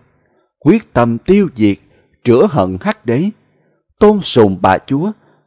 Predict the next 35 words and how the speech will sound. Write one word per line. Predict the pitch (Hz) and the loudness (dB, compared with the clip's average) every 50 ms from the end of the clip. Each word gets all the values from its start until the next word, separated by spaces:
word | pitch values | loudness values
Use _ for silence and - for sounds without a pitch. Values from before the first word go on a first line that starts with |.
| _ _ - | _ _ 0
thỏa | 113 98 104 123 - - | 2 2 2 2 0 -2
ước | - 220 247 220 _ | -2 -2 -2 -2 _
nguyện | - 101 113 110 101 101 | -4 -2 0 0 0 0
xưa." | 101 - - 160 165 165 143 - _ _ _ _ _ _ _ _ _ _ _ _ _ _ _ _ _ _ _ _ _ _ _ | -2 -2 -2 0 0 0 -2 -6 _ _ _ _ _ _ _ _ _ _ _ _ _ _ _ _ _ _ _ _ _ _ _
Thằng | - 113 110 107 | -4 -4 -4 -2
Toàn | - 113 104 101 101 101 95 - | 0 0 2 2 0 -2 -4 -2
vừa | 110 107 | -2 0
đọc | 101 104 98 - 120 | 0 0 -2 -2 -2
dứt | 170 214 202 - | -4 -4 -2 -2
bài | 101 87 71 - - | -2 -2 -2 -4 -6
thơ, | 123 123 131 120 - _ _ _ _ _ _ _ _ _ _ 117 | -8 -6 -6 -8 -10 _ _ _ _ _ _ _ _ _ _ -4
bất | 117 147 175 - _ 107 | -2 -2 -2 -4 _ -4
ngờ | 110 101 92 82 - - | -2 -2 -2 -2 -4 -4
thay, | 120 123 127 127 107 - _ _ _ _ _ - | -4 -4 -4 -4 -6 -10 _ _ _ _ _ -6
mây | 110 113 113 117 110 | -2 0 0 0 0
đen | 98 117 113 110 - | 0 0 0 0 -2
ở | - - | -4 -2
đâu | - 117 110 107 | 0 2 0 0
kéo | 104 - 135 139 170 175 | 0 -2 -4 -4 -4 -4
tới | - 131 120 135 180 214 - - | -4 -4 -4 -2 -2 -4 -2 -2
ầm | - 101 95 - | -2 -2 -2 -2
ầm | - 101 95 92 82 82 _ _ _ _ _ _ _ - | 0 0 0 -2 -4 -10 _ _ _ _ _ _ _ -6
ngay | 110 123 131 135 - | -4 -2 -2 -2 -2
trên | 147 139 120 | -4 -2 0
đầu | 110 95 107 101 | 0 0 0 -2
căn | - - 147 151 156 139 | -4 -6 -8 -6 -6 -4
nhà | 110 98 87 78 | -4 -4 -4 -6
của | - - 117 | -6 -8 -8
nó. | 110 104 113 156 175 165 _ _ _ _ _ _ _ _ _ _ _ _ _ | -6 -6 -6 -6 -8 -10 _ _ _ _ _ _ _ _ _ _ _ _ _
Bốn | - 101 107 113 135 196 175 135 | -6 -2 0 0 0 -2 -2 0
bề | 104 95 90 87 | 0 0 0 -2
khi | - - 135 135 127 | -4 -8 -8 -10 -8
không | - - 143 143 147 143 120 | -8 -8 -6 -4 -4 -4 -4
là | 101 90 82 | -4 -6 -6
vang | - - 143 156 | -6 -6 -6 -8